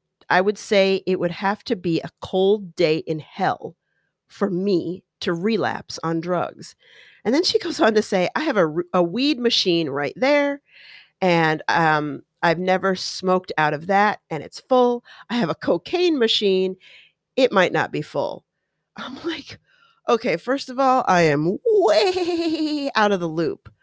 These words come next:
What the hell is a weed machine? And what is a cocaine machine?" I don't, I've never even heard these two words or these four words put together, weed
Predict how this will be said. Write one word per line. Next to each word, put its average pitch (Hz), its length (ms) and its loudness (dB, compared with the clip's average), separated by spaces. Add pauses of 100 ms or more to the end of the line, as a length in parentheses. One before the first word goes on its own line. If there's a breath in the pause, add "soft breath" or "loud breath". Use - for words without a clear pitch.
(360)
What 247 420 0
the 427 120 4
hell 269 560 0
is 233 140 2
a 240 60 0 (280)
weed 262 600 0
machine? 180 720 2 (360 loud breath)
And 262 160 4
what 339 140 2
is 359 100 2
a 370 60 0
cocaine 359 880 2
machine?" 220 560 4
I 311 100 4
don't, 370 280 0
I've 311 120 2
never 330 280 0
even 339 280 -2
heard 262 420 -2 (420 loud breath)
these 277 300 2
two - 240 0
words 233 580 2
or 220 100 2
these 214 280 -4
four 277 220 4
words 208 320 2
put - 200 -6
together, 247 420 0
weed 220 520 -4